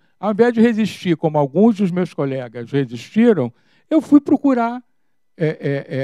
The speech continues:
é, o so-, o, o socorro, né, na, é, nas pessoas e, que eu acho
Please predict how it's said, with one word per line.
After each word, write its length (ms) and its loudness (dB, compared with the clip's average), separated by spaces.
é, 60 -6
o 80 -10
so-, 160 0
o, 100 -2
o 60 2
socorro, 840 2
né, 340 -4
na, 240 -4
é, 320 -6
nas 260 -6
pessoas 800 0
e, 400 -4
que 100 -2
eu 180 6
acho 500 -4